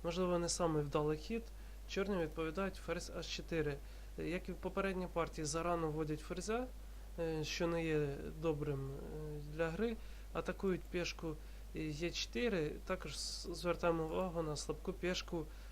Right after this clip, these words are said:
е, Ф два. Е, випад ферзем, він якби мене трошки і налякав. Е, партію д-,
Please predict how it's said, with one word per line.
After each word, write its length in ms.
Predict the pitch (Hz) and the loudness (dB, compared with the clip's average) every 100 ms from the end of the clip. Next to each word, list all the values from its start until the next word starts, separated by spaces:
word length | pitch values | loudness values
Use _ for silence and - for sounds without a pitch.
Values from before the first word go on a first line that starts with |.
| - | -6
е, 200 | 160 156 - | -2 -2 0
Ф 160 | 170 | -2
два. 340 | 151 156 143 135 | 0 2 2 0
Е, 320 | 156 151 151 | -4 -4 -4
випад 380 | 147 202 202 190 | -2 -2 -2 -4
ферзем, 500 | - 185 180 180 170 | -2 0 2 2 2
він 220 | 175 165 | 0 -2
якби 240 | 160 151 156 | -2 -2 -2
мене 240 | 156 156 | -2 -2
трошки 520 | 160 160 - 165 151 | -2 -4 -2 -2 -2
і 200 | 151 165 | -4 -4
налякав. 580 | 165 165 180 - 240 220 - - - - | -2 -2 -2 2 2 2 -4 -10 -8 -4
Е, 240 | 156 147 139 139 | -2 -2 -4 -4
партію 340 | - 160 - 156 | 0 0 0 -2
д-, 340 | 160 - 160 | -2 -2 -4